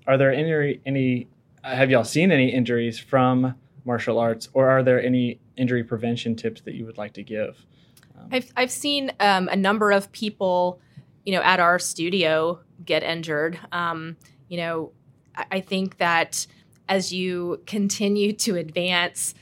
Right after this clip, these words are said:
Speaker 2: some of the kicks and some of the spinning combinations, you know, it really puts your body into a position where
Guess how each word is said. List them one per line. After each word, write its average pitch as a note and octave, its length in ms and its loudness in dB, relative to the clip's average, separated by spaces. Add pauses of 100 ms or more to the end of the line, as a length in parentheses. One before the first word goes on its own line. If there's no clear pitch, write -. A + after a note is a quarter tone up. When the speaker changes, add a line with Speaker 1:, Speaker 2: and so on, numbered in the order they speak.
(140)
Speaker 2:
some F#3+ 300 2
of F3+ 260 0
the D#3+ 100 -2
kicks F#3 580 -2
and F3 100 -6
some F#3 120 -8
of F3 140 -8
the D#3+ 60 -10
spinning G3 560 -2
combinations, F3 1120 -2 (240)
you F#3+ 80 -6
know, F#3 140 0
it E3+ 120 -4
really F#3+ 320 0
puts - 300 -8
your G3+ 60 0
body F3+ 340 2
into F3+ 200 -2
a F3+ 60 0
position F3+ 560 -4
where E3 400 -2